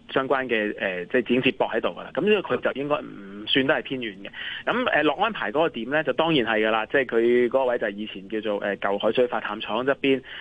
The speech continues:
咁其實真係，呢個就真係偏遠啦，呢一個相對。咁所以其實喺之前就算提嘅時候，我哋都提到，係咪需要有一啲，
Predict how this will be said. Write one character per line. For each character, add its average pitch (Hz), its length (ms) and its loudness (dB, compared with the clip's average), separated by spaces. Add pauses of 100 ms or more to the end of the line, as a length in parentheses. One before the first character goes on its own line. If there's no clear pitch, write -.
(180)
咁 139 220 0
其 135 60 0
實 107 200 0 (100)
真 160 140 0
係， 107 480 0 (240)
呢 196 140 4
個 170 100 4
就 120 80 0
真 156 140 0
係 131 80 0
偏 131 160 -4
遠 107 140 -4
啦， 101 120 -2
呢 110 220 4
一 - 20 -2
個 101 240 -4 (240)
相 123 220 0
對。 107 240 -2 (160)
咁 175 140 0
所 185 160 0
以 170 140 2
其 113 100 -6
實 - 40 -8
喺 131 140 0
之 196 160 -4
前 101 440 -6
就 110 100 0
算 131 140 -4
提 - 80 -4
嘅 101 240 2
時 - 80 -4
候， 101 60 0
我 110 60 4
哋 117 80 6
都 160 80 2
提 120 100 -4
到， 113 140 0
係 117 140 -2
咪 110 100 -6
需 170 180 -2
要 147 120 4
有 127 220 2
一 143 40 4
啲， 160 200 2